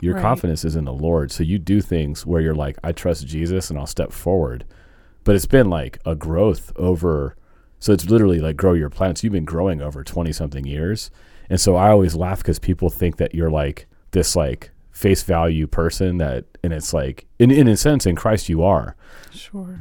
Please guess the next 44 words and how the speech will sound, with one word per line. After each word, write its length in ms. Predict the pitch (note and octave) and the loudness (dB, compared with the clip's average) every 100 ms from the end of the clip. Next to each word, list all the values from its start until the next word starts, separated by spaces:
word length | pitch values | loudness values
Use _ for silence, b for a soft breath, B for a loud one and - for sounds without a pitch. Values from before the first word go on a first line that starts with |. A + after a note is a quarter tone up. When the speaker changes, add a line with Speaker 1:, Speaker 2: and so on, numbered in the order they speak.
| - | -6
Speaker 2:
maybe. 140 | F3+ | 8
Speaker 1:
But, 320 | B2+ A#2 F#2 | 8 10 4
Speaker 2:
<laughs> 320 | F#3+ C4+ F4+ - | 2 -2 -2 6
Speaker 1:
but 160 | A#2 | 8
Speaker 2:
I 40 | - | 8
don't 160 | G#2+ | 2
Speaker 1:
it, 60 | C4+ | 6
there, 120 | G#2+ | 4
Speaker 2:
know. 100 | - | 4
Speaker 1:
it's 200 | G2 G#2 | 0 2
not 220 | A2+ A#2 G2+ | 2 2 2
natural 680 | F#2+ A2 A#2 - F#2+ E2 | 2 2 0 2 2 2
to, 280 | D#2 - G2 | 0 2 2
like, 280 | E2+ E2 D#2 | 4 2 0
your, 480 | F2+ E2 D2+ C#2+ - | 0 2 0 -2 -2
it, 140 | G2+ C#3 | 0 4
it 20 | |
wasn't 240 | C#3 B2 | 4 4
like, 180 | A2+ - - | -2 -2 0
"Oh, 100 | G#2+ | 2
this 180 | C3 | 2
is 120 | G2+ D#2 | 0 -2
just 220 | F#2 - | -4 2
who 100 | F#2 | 2
you 200 | D#2 D#2 | 2 2
are 220 | F#2+ D#2+ | 2 2
and 80 | D2+ | 0
you 80 | D#2+ | -4
just 160 | D#2 | -2
always 200 | E2 D2+ | -2 -2
kind 180 | - D2 | -4 -6
of 60 | C#2 | -2
been 140 | F#2+ | -2
this 180 | D#2+ - | -2 -4
way." 140 | C#2+ | -6
It's 140 | E2 - | -4 -6
like, 180 | C#2+ - | -6 -4
"Oh 80 | F#2 | -2
my 140 | D#2 | -2
gosh, 360 | C#2 E2 C2+ - | -4 -4 -4 -6
like, 200 | C#2+ C#2+ | -10 -6
God 300 | E2+ E2+ D#2+ | -2 0 -2
has, 180 | C#2+ - | -4 -6
like, 300 | - - | -8 -10